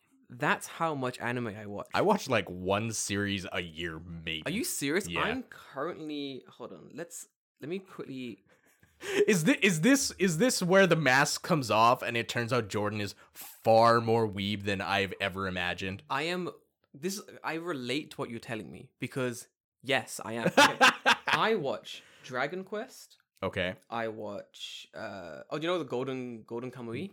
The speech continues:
Speaker 2: Yeah,
Speaker 1: That,
Speaker 2: uh-huh.
Speaker 1: I think the new season coming out soon.
Speaker 2: Like,
Speaker 1: I
Speaker 2: I
Speaker 1: wa-,
Speaker 2: know all these, but I don't watch
Speaker 1: I
Speaker 2: them.
Speaker 1: watch All Summer Ranking. I watch Sakugen. I watch this one about this guy who comes back to life as a fucking,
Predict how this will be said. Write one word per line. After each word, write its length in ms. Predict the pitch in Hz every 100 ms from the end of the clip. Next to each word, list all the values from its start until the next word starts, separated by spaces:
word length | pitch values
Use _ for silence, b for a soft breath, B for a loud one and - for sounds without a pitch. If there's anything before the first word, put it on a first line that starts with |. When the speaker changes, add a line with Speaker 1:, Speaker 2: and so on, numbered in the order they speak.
| -
Speaker 2:
Yeah, 220 | 98 104
Speaker 1:
That, 40 | 123
Speaker 2:
uh-huh. 240 | 104 110
Speaker 1:
I 20 | 123
think 180 | 135
the 60 | 127
new 120 | 131
season 180 | 131 123
coming 200 | 123 113
out 80 | 104
soon. 260 | - 117
Speaker 2:
Like, 140 | 147 196
Speaker 1:
I 80 | 180
Speaker 2:
I 20 |
Speaker 1:
wa-, 60 |
Speaker 2:
know 220 | 185 220 175
all 100 | 139
these, 180 | 120 113
but 140 | 110
I 80 | 110
don't 200 | 110 92
watch 180 | 85 120
Speaker 1:
I 60 |
Speaker 2:
them. 80 | 131
Speaker 1:
watch 200 | 127 -
All 160 | 113 139
Summer 280 | 143 151 135
Ranking. 520 | 135 139 160 170 165
I 140 | - 113
watch 160 | -
Sakugen. 720 | - - 123 120 143 151 175 190 _ -
I 160 | 113 110
watch 1040 | 110 117 113 104 - - - - - - _
this 160 | 131 -
one 160 | 127
about 240 | 123 123 123
this 140 | 117
guy 260 | - 117 120
who 60 |
comes 200 | - 120
back 140 | 117 -
to 80 |
life 240 | 120 110 113
as 100 | 113
a 180 | 110 110
fucking, 340 | - 113 110